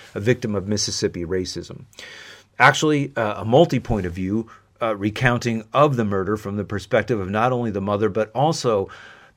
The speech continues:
the colonized population of African Americans in that state as they slowly find their voice and come forward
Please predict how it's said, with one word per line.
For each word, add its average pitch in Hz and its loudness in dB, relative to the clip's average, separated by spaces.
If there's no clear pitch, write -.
the 113 4
colonized 110 2
population 104 0
of 98 -4
African 101 -2
Americans 113 0
in 104 -4
that 87 -8
state 147 0
as 104 -8
they 104 -4
slowly 139 2
find 110 -4
their 95 0
voice 98 -2
and 92 -10
come 160 -4
forward 131 -2